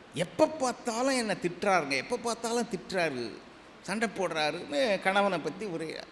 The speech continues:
கணவன் எப்போ மாதிரி வாயை மூடிட்டு உட்கார்ந்துருந்தான். டாக்டர் கொஞ்ச நேரம் கேட்டுட்டு, "நீங்க என்ன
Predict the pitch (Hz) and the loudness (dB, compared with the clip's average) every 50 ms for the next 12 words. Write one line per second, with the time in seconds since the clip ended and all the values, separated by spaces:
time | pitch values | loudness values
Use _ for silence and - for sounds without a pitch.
0 | - - 202 208 220 220 214 208 196 190 180 170 175 185 175 160 160 160 156 165 | -6 -4 0 2 4 4 4 4 2 4 2 2 2 2 0 2 2 2 2 4
1 | 175 196 170 151 151 156 151 135 131 127 131 131 - 175 131 - 110 104 95 87 | 4 4 6 6 6 6 6 4 2 0 0 0 -2 -6 -4 -2 -2 -2 -2 -2
2 | 82 78 62 - - - - - - - - - - - - - - - - - | -6 -10 -12 -14 -16 -18 -20 -20 -20 -20 -20 -20 -20 -20 -20 -20 -20 -20 -20 -20
3 | - - - - - - - - - - - 139 208 233 220 - 226 180 139 151 | -20 -20 -20 -20 -20 -20 -20 -20 -14 -2 6 8 8 8 8 6 2 4 4 2
4 | 143 143 139 143 143 147 151 165 175 143 - 139 139 139 - - - 107 - - | 2 4 6 8 8 8 8 6 4 0 2 2 2 2 2 -2 -8 -10 -6 -4
5 | 202 226 214 151 98 78 52 - - - - - - - - - 131 143 143 131 | -4 -2 -2 -4 -6 -8 -10 -14 -16 -20 -20 -20 -20 -12 -4 0 2 4 4 4
6 | 120 120 151 214 | 4 4 2 0